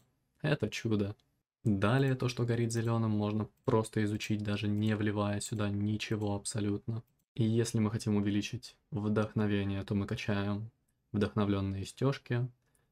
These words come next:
Если мы хотим нарастить находчивость для экономии реагентов, то мастер-кожевник. Также стоит решить, что мы будем изначально развивать, кожаную броню или кольчужную. Думаю, играя на роге,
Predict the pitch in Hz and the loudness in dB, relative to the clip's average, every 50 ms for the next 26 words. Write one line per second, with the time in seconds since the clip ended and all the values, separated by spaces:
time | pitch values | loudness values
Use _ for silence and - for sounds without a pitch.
0 | _ - - 107 104 104 110 120 117 117 - 113 107 104 104 - 117 - - - | _ -8 -6 -4 -2 0 2 2 0 2 2 0 0 0 0 -2 -6 -8 -4 -2
1 | 107 107 104 104 107 - - - 110 104 104 - - - 104 - - 107 98 - | 0 0 0 0 -2 -4 -2 -2 0 0 -2 -4 -4 -4 -4 0 2 0 0 0
2 | - - 127 131 - - 131 123 123 120 123 123 117 113 - 120 113 113 113 110 | 0 0 0 0 0 0 0 0 0 0 2 0 0 0 0 0 0 2 2 2
3 | 110 107 107 107 107 104 107 110 107 107 110 117 - 110 - _ _ _ _ _ | 2 2 0 0 0 0 0 0 0 0 0 -2 -4 -8 -8 _ _ _ _ _
4 | - _ _ _ - - 104 107 120 139 151 156 _ _ _ - 117 107 104 107 | -20 _ _ _ 0 2 4 4 4 2 0 -2 _ _ _ -2 0 2 2 2
5 | 110 - 113 113 - - 110 107 117 135 135 123 104 - - - _ _ _ _ | 0 0 -2 -4 0 -2 0 2 2 2 2 0 -2 -2 -6 -14 _ _ _ _
6 | _ _ _ - 123 131 147 147 139 127 - - 120 120 120 120 117 - - 131 | _ _ _ 2 4 4 6 4 4 2 2 2 2 2 2 0 -2 0 2 2
7 | 123 - - - - - - 120 120 113 104 98 104 101 98 98 101 98 101 101 | 2 0 -4 -8 -6 2 4 4 6 4 4 4 2 2 2 2 0 0 -2 -2
8 | 101 - 107 104 101 104 104 101 101 101 104 101 101 98 98 - - - - 113 | -2 -2 -2 0 0 0 0 0 -2 -2 0 0 0 -2 -2 -6 -10 -6 0 2
9 | 107 113 127 135 139 139 135 135 135 135 135 135 139 135 127 - 127 113 104 104 | 2 4 4 4 4 4 4 4 4 4 4 4 4 2 2 2 2 4 4 4
10 | - 110 110 107 - - 110 104 101 101 101 101 101 101 107 113 _ _ - 120 | 2 0 -2 -2 2 2 2 2 2 0 -2 -2 -2 -6 -6 -10 _ _ 0 2
11 | 127 127 131 127 123 120 120 120 135 117 120 117 117 113 110 110 107 104 110 113 | 4 6 6 6 6 4 4 2 0 2 4 4 4 4 4 4 4 4 4 4
12 | 139 143 139 143 151 151 | 4 4 4 2 2 0